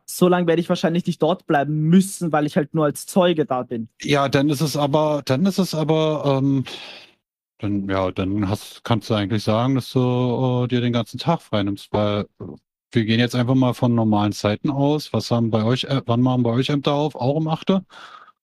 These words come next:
Speaker 1: Ich muss um elf dreißig dort sein. Also ich, quasi Anfang meiner Arbeitszeit ist genau elf dreißig an dem Tag.
Speaker 2: Ja, dann, dann, dann,
Speaker 1: Und
Speaker 2: dann lohnt sich das, dann le-, lohnt sich das doch tatsächlich nicht, dass du dann halt nochmal zur Arbeit kommst.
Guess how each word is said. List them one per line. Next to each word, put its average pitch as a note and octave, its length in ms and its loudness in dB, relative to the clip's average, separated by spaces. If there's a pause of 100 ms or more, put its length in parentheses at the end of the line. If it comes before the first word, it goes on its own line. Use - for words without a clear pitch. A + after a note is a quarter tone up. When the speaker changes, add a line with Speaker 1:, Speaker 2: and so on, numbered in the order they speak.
(880)
Speaker 1:
Ich D#3+ 140 2
muss G3 200 6
um G3+ 60 0
elf F3+ 240 2
dreißig G3+ 720 2
dort D#3+ 220 2
sein. C3+ 240 -2
Also D3+ 480 -2
ich, - 280 -12 (160)
quasi G3 420 0
Anfang B3 360 2
meiner F3+ 160 4
Arbeitszeit C#4 760 0 (180)
ist - 160 -2
genau G#3+ 180 4
elf F#3 220 0
dreißig G3+ 560 -2 (540)
an G#3 140 0
dem G#3+ 140 4
Tag. A3 160 2
Speaker 2:
Ja, B2+ 120 4
dann, C3+ 220 0
dann, D3 240 2
dann, - 260 6
Speaker 1:
Und D3 120 0
Speaker 2:
dann C#3 140 2
lohnt D#3 260 2
sich F#3 160 0
das, B2+ 180 -2
dann C3 140 0
le-, B2 240 0
lohnt C#3+ 240 0
sich F3 140 0
das A#2 140 -2
doch G#2+ 120 -6
tatsächlich G#2+ 640 -4
nicht, G#2+ 240 -4
dass A2 140 -2
du A#2+ 80 -2
dann G#2+ 180 -2
halt G#2+ 180 -2
nochmal A2 220 -2
zur - 160 -4
Arbeit G#2 260 -2
kommst. - 400 -6